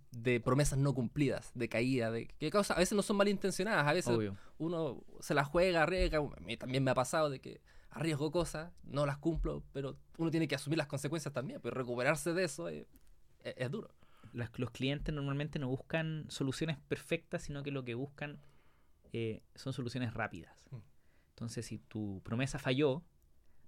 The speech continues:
Speaker 2: da la vida por resolverlo.
Speaker 1: Claro.
Speaker 2: Tú dijiste dos cosas que alguien podría... ¿qué? ¿Qué? Dijiste pyme tradicional
Speaker 1: Ujú.
Speaker 2: y startup.
Speaker 1: Sí.
Speaker 2: ¿Cuál es la diferencia?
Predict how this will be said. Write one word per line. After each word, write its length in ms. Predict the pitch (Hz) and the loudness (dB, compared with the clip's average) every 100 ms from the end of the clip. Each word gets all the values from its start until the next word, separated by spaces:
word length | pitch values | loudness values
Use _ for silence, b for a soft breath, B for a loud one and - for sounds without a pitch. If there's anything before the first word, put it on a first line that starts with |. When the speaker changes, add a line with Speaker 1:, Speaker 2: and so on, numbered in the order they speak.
| - - | -20 -20
Speaker 2:
da 240 | 82 120 | -4 2
la 100 | 120 | 2
vida 240 | 113 127 123 | 4 4 4
por 280 | 123 - - - | 0 -2 -12 -6
resolverlo. 720 | 120 - 104 95 107 90 92 - | -4 -2 -4 -2 -4 -4 -12 -16
Speaker 1:
Claro. 180 | - - - - - - - | -18 -18 -20 -20 -16 -10 0
Speaker 2:
Tú 80 | |
dijiste 520 | 262 - 262 - 277 - - - - - - - | 2 2 0 0 -2 -2 -14 -14 -14 -14 -14 0
dos 160 | 110 | 2
cosas 320 | - 135 139 | 4 4 4
que 100 | - | 0
alguien 180 | 143 151 | 0 2
podría... 460 | 147 139 135 143 143 - | 4 4 6 6 4 -2
¿qué? 120 | - - - | -12 -12 -10
¿Qué? 320 | - 151 202 - - - - | -2 2 2 -2 -20 -20 -14
Dijiste 360 | - 147 139 117 | -8 -8 -6 -8
pyme 320 | - 220 226 | 2 4 4
tradicional 600 | 214 196 - 156 190 262 - | 6 6 4 2 0 -2 -10
Speaker 1:
Ujú. 200 | 110 107 - _ | -16 -18 -20 _
Speaker 2:
y 140 | - 143 | -2 0
startup. 480 | 147 170 - 113 - - | 6 6 6 -4 -8 -14
Speaker 1:
Sí. 60 | - - | -14 0
Speaker 2:
¿Cuál 120 | 175 | 4
es 40 | |
la 40 | 170 | 4
diferencia? 420 | 165 127 113 | 2 -2 -4